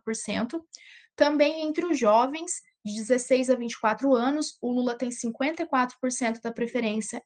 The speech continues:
e o Bolsonaro vinte e quatro por cento. É, entre os mais pobres também, né, que recebem até dois salários mínimos, o Lula tem cinquenta e sete por cento e o Bolsonaro vinte e quatro por cento.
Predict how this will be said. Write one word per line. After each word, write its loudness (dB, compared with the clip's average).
e 6
o 6
Bolsonaro 2
vinte -2
e -10
quatro 2
por -2
cento. -2
É, 4
entre 2
os 4
mais 4
pobres 2
também, 0
né, 0
que -8
recebem 0
até -2
dois 2
salários 2
mínimos, 2
o -2
Lula -2
tem -6
cinquenta -2
e 0
sete 0
por -4
cento -6
e 0
o 4
Bolsonaro 2
vinte -2
e -6
quatro 2
por 2
cento. 0